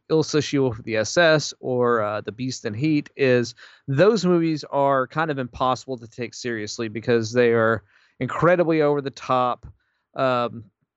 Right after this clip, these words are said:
they're, like, I don't think they're really meant to be taken seriously. Uh, uh, it, they're over the top with violence, with sex, and yes, there are a lot of duplicitous things in those films as well, but they're just so kind of corny at the same time.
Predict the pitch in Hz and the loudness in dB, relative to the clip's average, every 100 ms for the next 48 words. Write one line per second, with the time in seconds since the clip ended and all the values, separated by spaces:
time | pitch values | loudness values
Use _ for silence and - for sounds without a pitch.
0 | - - 151 156 151 147 143 127 107 156 | -20 -16 -4 0 2 2 0 -2 -4 -2
1 | 156 147 143 139 127 131 123 120 131 131 | -2 -4 -6 -6 -6 -8 -10 -8 -8 -6
2 | 139 135 135 131 131 - 143 139 131 - | -8 -4 -2 -2 -6 -4 -4 -4 -4 -2
3 | 139 139 143 120 123 123 127 123 - - | 0 2 0 0 0 0 -2 -6 -14 -12
4 | - - 143 123 131 143 147 156 139 135 | -12 -6 -6 -4 0 2 4 2 2 0
5 | 120 107 123 135 127 131 117 - - 127 | -2 -4 0 0 0 -4 -10 -16 -10 -6
6 | 110 107 104 _ _ _ _ - - 156 | -4 -6 -10 _ _ _ _ -12 0 2
7 | 143 - 165 190 175 - 170 170 147 151 | 2 -2 -4 0 0 0 2 2 2 2
8 | 151 143 135 131 135 127 123 123 139 139 | 2 0 -4 -4 -4 -6 -12 -8 -6 -6
9 | - 135 - 127 113 123 120 117 135 123 | -6 -10 -8 -8 -8 -6 -6 -4 -4 -4
10 | 113 110 123 131 120 127 127 143 139 208 | -8 -4 2 2 2 -2 0 -2 -2 -2
11 | 180 - 165 - 180 120 - - - 160 | -2 -2 -2 -2 -4 -4 -8 -8 0 0
12 | 151 120 117 117 120 - 123 110 127 120 | 0 -2 -6 -8 -8 -6 -6 -2 0 0